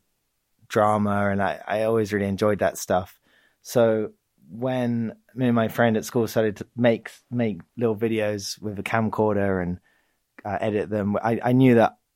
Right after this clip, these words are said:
I wanted to do something like that when I grew up. So, yeah, I, I guess you could say, I, I don't,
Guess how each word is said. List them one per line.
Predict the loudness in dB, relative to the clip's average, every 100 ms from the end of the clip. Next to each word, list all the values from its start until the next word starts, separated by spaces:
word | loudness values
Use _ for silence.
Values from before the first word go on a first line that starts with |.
| _
I | 2
wanted | 4 4 4
to | 0
do | -4
something | 4 4 4 0
like | -2 -2 -2
that | -2 -2 _ _
when | -8 -6
I | -4
grew | -2 0
up. | 0 -2 -12 _ _ _ _ _ _ _ _
So, | -4 0 2 0 -4 -10 _ _ _ 2
yeah, | 6
I, | 6 4
I | 4
guess | 2 2
you | -2
could | -4
say, | -2 -2 -2 0
I, | 0 0 _ _ _ _
I | 4
don't, | 6 4